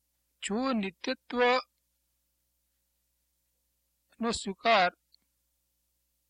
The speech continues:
થાય અને જીવના અંતરમાં એમ બેસે કે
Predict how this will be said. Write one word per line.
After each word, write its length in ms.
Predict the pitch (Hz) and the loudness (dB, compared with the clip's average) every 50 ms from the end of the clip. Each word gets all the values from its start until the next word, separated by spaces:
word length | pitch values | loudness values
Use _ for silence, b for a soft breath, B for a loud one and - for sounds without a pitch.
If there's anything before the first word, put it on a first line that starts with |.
| _ _ _ _ - | _ _ _ _ -10
થાય 400 | - - 220 214 190 180 196 - - - - _ _ _ _ _ _ _ _ _ _ _ _ _ _ _ _ _ _ _ _ _ _ _ _ _ _ _ _ _ _ _ _ _ _ | 0 2 4 4 4 2 0 -4 -12 -20 -20 _ _ _ _ _ _ _ _ _ _ _ _ _ _ _ _ _ _ _ _ _ _ _ _ _ _ _ _ _ _ _ _ _ _
અને 180 | 214 214 240 254 220 170 | -8 -6 -4 -4 -4 -4
જીવના 340 | 185 208 226 226 254 233 220 | -6 -4 -4 -2 -2 -2 -2
અંતરમાં 420 | 208 - - 220 226 220 226 226 220 | -2 -4 -4 -4 -2 -2 -2 -2 -2
એમ 60 | 202 | -2
બેસે 420 | 175 170 170 170 156 - 196 190 160 135 - - _ _ _ _ _ _ _ _ _ _ _ _ _ _ _ _ _ _ _ _ _ _ _ _ _ _ _ _ _ _ _ _ _ _ _ _ _ - | -2 -2 0 0 0 -2 -2 -2 -4 -4 -6 -12 _ _ _ _ _ _ _ _ _ _ _ _ _ _ _ _ _ _ _ _ _ _ _ _ _ _ _ _ _ _ _ _ _ _ _ _ _ -6
કે 160 | - 196 | -2 -2